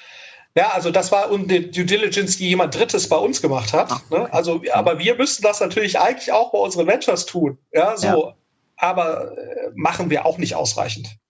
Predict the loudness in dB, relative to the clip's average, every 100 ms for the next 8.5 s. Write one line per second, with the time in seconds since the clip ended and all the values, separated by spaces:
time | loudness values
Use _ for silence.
0 | _ -6 -2 -2 -2 -2 -2 0 0 0
1 | -6 -16 -18 -12 -8 0 0 0 -2 -4
2 | -2 0 0 0 -2 0 2 2 2 0
3 | 2 0 0 0 0 0 0 -2 -2 -4
4 | 0 0 0 0 0 -2 -2 -6 -2 -2
5 | -2 -4 -2 0 0 -4 -4 -2 0 0
6 | 0 -2 -2 -4 0 0 2 2 2 -2
7 | -6 -2 0 0 0 -2 -2 -2 -2 0
8 | -2 -4 -6 -10